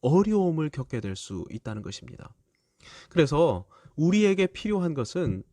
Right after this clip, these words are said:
오늘 제목이 잘 말해주고 있습니다. "늘 말씀에 깨어 분별하라." 어,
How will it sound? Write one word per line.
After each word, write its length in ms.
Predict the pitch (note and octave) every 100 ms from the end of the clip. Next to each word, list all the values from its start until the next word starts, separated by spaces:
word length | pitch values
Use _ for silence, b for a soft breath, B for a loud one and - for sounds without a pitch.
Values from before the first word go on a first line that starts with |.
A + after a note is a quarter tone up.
| _
오늘 400 | D3 A#3 B3 A3+
제목이 400 | F3 E3 D3 D3
잘 380 | - - F3 A#3
말해주고 420 | C3+ B2 A#2 G#2+
있습니다. 480 | - G#2 - - - _ _ -
"늘 340 | C3+ F#3+ A3+
말씀에 480 | G#3 D3+ D3+ E3 D#3
깨어 540 | - C3+ B2 A#2+ A#2 - b _
분별하라." 840 | - C3+ C3 A#2 G2+ G2 - - - _ _ _ _ _ _ B B B B
어, 360 | C#3 B2 A2 G2+